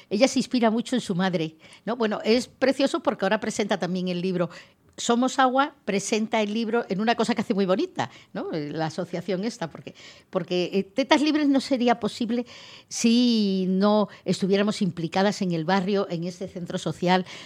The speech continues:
la sede, tal. Entonces, a-, en la presentación de, del libro, ah, eh, eh, Somos Agua ha-,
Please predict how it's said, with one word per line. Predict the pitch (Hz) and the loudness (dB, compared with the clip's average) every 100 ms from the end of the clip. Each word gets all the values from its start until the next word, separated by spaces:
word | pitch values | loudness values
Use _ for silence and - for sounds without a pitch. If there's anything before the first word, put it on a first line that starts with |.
| - | -4
la | 165 156 | 0 0
sede, | - 190 190 208 - - | 4 4 6 2 -4 -10
tal. | 147 | -8
Entonces, | 170 196 185 - | -4 -4 -4 -8
a-, | - | -6
en | 190 180 | -4 -2
la | 185 | -4
presentación | 165 185 196 180 175 214 214 | -4 -6 -6 -4 -4 -4 -2
de, | 240 233 233 | 0 -2 -2
del | 214 202 214 226 | -6 -2 0 0
libro, | 247 226 247 - - - - | 0 0 0 -4 -20 -18 -6
ah, | 185 - | -4 -2
eh, | 190 170 | -2 -2
eh, | 180 170 165 160 | -2 0 0 -2
Somos | - 170 165 - | -2 -4 -4 -2
Agua | 190 208 220 - - | 0 0 -2 -6 -6
ha-, | 185 | -4